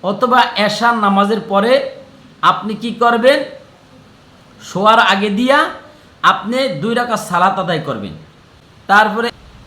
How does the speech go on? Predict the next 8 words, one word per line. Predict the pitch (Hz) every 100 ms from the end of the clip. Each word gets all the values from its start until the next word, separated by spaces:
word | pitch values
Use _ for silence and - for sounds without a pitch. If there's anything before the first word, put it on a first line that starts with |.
| -
আস্তাগফিরুল্লাহ | - - 247 233 196 240 240 226
আল্লাযী | 214 208 202 202
লা | 208
ইলাহা | 220 208
ইল্লা | 202 196 226
হুয়াল | 214 220 202
হাইয়ুল | 202 226 220 208
কাইয়্যুম | 214 226 262